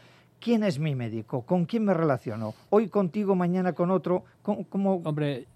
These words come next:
Speaker 2: eh, ahí tiene que haber un médico responsable. Eh, se,
Speaker 1: Ajá.
Speaker 2: se ha perdido lo que era antes se llamaba, eh, médico de cabecera, que ahora se llama médico de familia. Debe ser el responsable y el coordinador de todo el proceso pa-, de todo el proceso en su evolución.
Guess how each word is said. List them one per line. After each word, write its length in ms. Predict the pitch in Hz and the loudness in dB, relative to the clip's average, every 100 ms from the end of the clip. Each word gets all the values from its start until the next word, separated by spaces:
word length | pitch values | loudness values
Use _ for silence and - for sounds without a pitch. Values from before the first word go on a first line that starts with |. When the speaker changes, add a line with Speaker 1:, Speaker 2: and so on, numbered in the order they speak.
| _ | _
Speaker 2:
eh, 300 | 123 120 - | -16 -14 -10
ahí 120 | 123 139 | -4 0
tiene 180 | 180 165 | 2 2
que 60 | |
haber 140 | 143 135 | 2 2
un 60 | |
médico 200 | 127 113 | 0 -2
responsable. 640 | 117 - 123 123 113 104 104 | -4 -6 -4 -4 -4 -6 -12
Eh, 260 | 110 - - | -14 -14 -16
se, 440 | - - - 123 113 | -20 -14 -8 -6 -6
Speaker 1:
Ajá. 100 | 107 | -8
Speaker 2:
se 160 | - | -4
ha 60 | 147 | -2
perdido 380 | 147 139 160 135 | 0 0 0 0
lo 80 | 117 | -2
que 100 | 120 | -2
era 140 | 135 | -2
antes 220 | 135 127 | -2 -4
se 100 | - | -4
llamaba, 380 | 123 135 123 113 - _ _ _ _ - | -2 -2 -2 -4 -10 _ _ _ _ -20
eh, 80 | 131 | -10
médico 320 | 127 127 127 | -2 -2 0
de 100 | 127 | -2
cabecera, 520 | 127 127 - 165 165 - | 0 -2 2 0 0 -4
que 80 | 127 | -6
ahora 160 | 120 | -6
se 120 | - 117 | -6 -6
llama 360 | 123 123 123 | -4 -4 -4
médico 360 | 120 123 120 127 | -2 -2 -2 -4
de 60 | |
familia. 440 | 123 131 143 135 135 - - _ - | -2 -2 0 -2 -4 -10 -20 _ -10
Debe 240 | 135 139 | -4 -4
ser 240 | - 143 | -2 -2
el 320 | 135 131 123 123 | -2 -4 -4 -8
responsable 640 | 120 - 123 151 143 139 | -8 -6 -4 0 0 2
y 60 | 127 | 0
el 120 | 123 | 0
coordinador 600 | 123 113 120 120 139 139 | -2 -2 -2 -2 0 0
de 100 | 123 | 0
todo 160 | 131 | 0
el 80 | 135 | 0
proceso 560 | 123 123 131 - 127 117 | -2 -4 -6 -4 -4 -4
pa-, 240 | 123 113 | -8 -12
de 280 | 113 113 113 | -12 -10 -8
todo 120 | 127 143 | -2 -2
el 60 | |
proceso 460 | 131 117 131 - 120 | -2 -4 -6 -4 -6
en 60 | 113 | -6
su 100 | 127 | -4
evolución. 500 | 113 110 - 147 | -4 -4 -4 -4